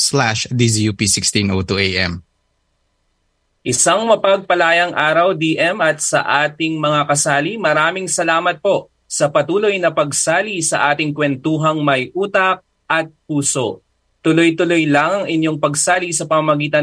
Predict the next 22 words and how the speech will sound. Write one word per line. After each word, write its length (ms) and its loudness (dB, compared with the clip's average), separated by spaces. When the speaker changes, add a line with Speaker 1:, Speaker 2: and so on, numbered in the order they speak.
Speaker 2:
ng 80 -2
pagkomento 880 -2
ng 240 0
inyong 400 0
katanungan, 880 0
opinyon 720 0
at 160 0
suwestyon 880 -2
sa 240 -2
comment 560 2
section 800 0
ng 400 -4
episode 720 0
na 160 0
ito. 480 0
Bagong 560 2
araw, 720 2
bagong 500 0
paksa 540 -2
muli 320 -2
ang 180 -2
ating 380 -2